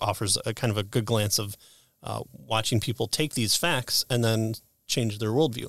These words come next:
And what Bahnsen is gonna say here is it's very hard for people to do that. In fact, why don't we see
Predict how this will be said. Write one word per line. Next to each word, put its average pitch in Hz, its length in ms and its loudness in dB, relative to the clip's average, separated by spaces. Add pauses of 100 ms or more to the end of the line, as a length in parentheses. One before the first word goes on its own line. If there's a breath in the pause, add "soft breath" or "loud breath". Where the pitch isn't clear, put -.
(360 loud breath)
And 123 80 0
what 143 120 0 (160)
Bahnsen - 280 2
is 107 120 2
gonna 113 180 -2
say 160 180 2
here 107 260 -2
is 107 300 0 (420 soft breath)
it's 131 160 0
very 120 440 2
hard 107 360 -2
for 104 140 -8
people 110 300 -6
to 107 100 -8
do 104 140 -2
that. 101 200 -2
In 107 60 -4
fact, 107 320 -2 (480 soft breath)
why 120 180 -4
don't 120 300 0
we 113 120 0
see 104 500 -2